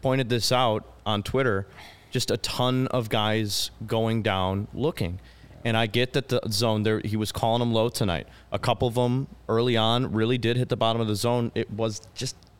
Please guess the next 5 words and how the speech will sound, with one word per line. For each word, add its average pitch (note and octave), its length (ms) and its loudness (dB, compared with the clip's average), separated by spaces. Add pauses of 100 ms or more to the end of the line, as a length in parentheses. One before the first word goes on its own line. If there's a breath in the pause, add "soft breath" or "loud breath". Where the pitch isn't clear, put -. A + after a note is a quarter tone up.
(220)
minuscule, A#2 760 0 (500 loud breath)
but - 100 -4
they're B2+ 120 2
still C3 240 0
strikes. C3+ 440 0